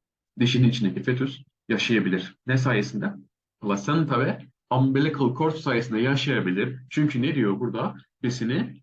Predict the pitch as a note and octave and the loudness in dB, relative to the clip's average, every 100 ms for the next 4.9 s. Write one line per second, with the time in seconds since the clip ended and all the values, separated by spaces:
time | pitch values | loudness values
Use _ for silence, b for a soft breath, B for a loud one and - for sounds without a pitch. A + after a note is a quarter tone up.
0 | - A#2+ A2+ A2 C#3+ F3 C#3 G2+ F#2+ F#2 | -6 -2 -2 -2 -2 -2 -2 -2 -6 -6
1 | F2+ G#2+ C3 B2+ D3+ C#3+ C3 C3 D#3 C3+ | -10 -2 0 2 2 2 0 -2 -2 -2
2 | C3+ F3+ - D3+ F3 A3+ A3 C#3 C3+ B2+ | -4 -8 -12 -10 -4 -4 -4 -6 -4 -4
3 | B2 - - - D#3 F#3 G#3 A#3 - _ | -4 -6 -12 -6 -2 -2 -2 -4 -8 _
4 | _ - C#3 D3 E3 D3+ B3+ G#3 | _ -2 0 2 2 2 2 0